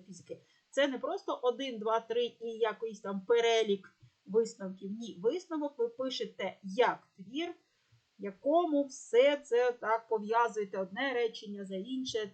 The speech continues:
як клубочок розмотується. Будь ласка, слідкуйте за тим, щоб ви писали висновок саме таким чином. Якраз потренуємо з вами вміння висловлювати власні думки. Ну що ж,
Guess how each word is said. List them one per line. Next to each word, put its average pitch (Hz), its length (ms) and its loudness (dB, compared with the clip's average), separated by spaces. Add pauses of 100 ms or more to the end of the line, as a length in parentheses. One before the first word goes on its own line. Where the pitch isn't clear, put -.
(140)
як 208 380 -6
клубочок 208 560 0
розмотується. 165 760 -14
Будь 196 140 -10
ласка, 170 320 -8
слідкуйте 185 560 -10
за 175 140 -10
тим, 339 300 -6 (100)
щоб 185 200 -16 (100)
ви 262 220 2 (1120)
писали 214 640 2
висновок 190 520 0
саме 185 220 -4
таким 190 340 -10
чином. 349 400 -6
Якраз 294 320 -4
потренуємо 294 840 0
з 247 60 -8
вами 254 280 0
вміння 262 580 -2 (320)
висловлювати 262 1000 0 (100)
власні 208 400 -6
думки. 185 420 -12 (840)
Ну 277 100 0
що - 200 -10
ж, - 160 -20